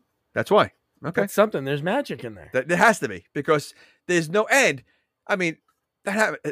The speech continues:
Speaker 1: that ha-, ha-, has to smell. I mean, he wears that in every adventure. He does it. He look. I mean, it looks cruddy. It looks old and everything else. And he just keeps wearing it.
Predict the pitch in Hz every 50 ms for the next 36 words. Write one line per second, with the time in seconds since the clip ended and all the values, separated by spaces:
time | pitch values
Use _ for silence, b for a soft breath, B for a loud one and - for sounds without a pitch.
0 | - - 180 208 208 226 226 226 170 135 131 123 - 160 160 160 139 156 196 202
1 | 180 - - 131 - - - 127 110 92 76 - _ b b b b b b b
2 | - 180 180 175 165 208 294 311 320 302 285 269 254 196 214 190 170 165 170 165
3 | 180 196 208 233 233 214 175 175 170 147 131 - 110 101 120 - _ _ _ _
4 | _ _ _ _ _ _ _ _ _ _ _ _ 202 202 190 147 156 214 254 254
5 | 220 247 214 160 185 202 220 254 247 196 202 202 190 190 160 190 214 208 240 262
6 | - - - - - 190 185 196 185 156 151 165 - - - - 175 190 196 190
7 | 175 180 175 175 165 151 160 156 143 123 117 117 - - - _ _ _ _ _
8 | _ _ _ _ 151 151 143 135 135 135 131 131 160 151 - - _ _ _ _
9 | - 147 143 - - 135 131 120 110 104 92 82 -